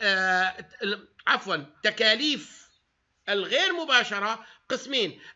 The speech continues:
المصاريف العامة، ماذا نقصد بالمصاريف العامة؟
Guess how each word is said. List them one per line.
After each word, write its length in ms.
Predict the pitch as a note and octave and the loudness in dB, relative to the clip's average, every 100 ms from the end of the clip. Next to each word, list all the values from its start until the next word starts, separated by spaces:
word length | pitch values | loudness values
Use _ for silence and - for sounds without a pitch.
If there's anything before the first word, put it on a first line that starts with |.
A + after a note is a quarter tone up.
| C#4+ | 2
المصاريف 680 | E4+ E4 C#4 D4 E4 D#4+ C#4+ | 4 2 4 6 6 4 4
العامة، 500 | G#3+ G#3 F3 D3+ B2+ - C#4+ | 8 8 8 2 -6 -14 2
ماذا 280 | G4+ F4 D#4+ | 2 6 4
نقصد 420 | E4+ - D4+ A3+ | 4 2 -2 0
بالمصاريف 640 | B3 B3 - A#3+ C4 - | 0 0 0 0 0 -2
العامة؟ 640 | A3 F#3 F3 D#3 D3+ F#3+ | -2 2 4 4 2 -4